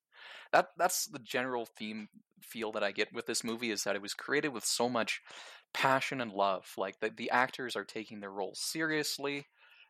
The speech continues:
Um, it isn't too, <sighs> it doesn't have that same campiness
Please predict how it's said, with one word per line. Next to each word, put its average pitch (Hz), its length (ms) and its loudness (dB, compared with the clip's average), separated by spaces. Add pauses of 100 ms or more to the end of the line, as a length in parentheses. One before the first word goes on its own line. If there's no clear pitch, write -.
(120)
Um, 101 400 2
it 113 200 0
isn't 135 520 0 (1000)
too, 113 540 0 (280)
<sighs> - 300 -2
it 135 80 -4
doesn't 185 240 6
have 147 280 4
that 120 180 6
same 110 360 0
campiness - 920 2